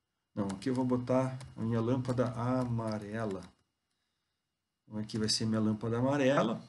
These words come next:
Vejo que é uma, ele vai, ele tá encarando aqui como uma variável, uma variável booleana.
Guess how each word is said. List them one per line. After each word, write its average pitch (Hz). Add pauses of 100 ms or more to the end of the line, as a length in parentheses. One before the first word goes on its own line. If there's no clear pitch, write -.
(300)
Vejo 113
que -
é 117
uma, 110
ele 110
vai, 110
ele 117
tá 117
encarando 120
aqui 117
como 120
uma 110
variável, 113
uma 117
variável 107
booleana. 117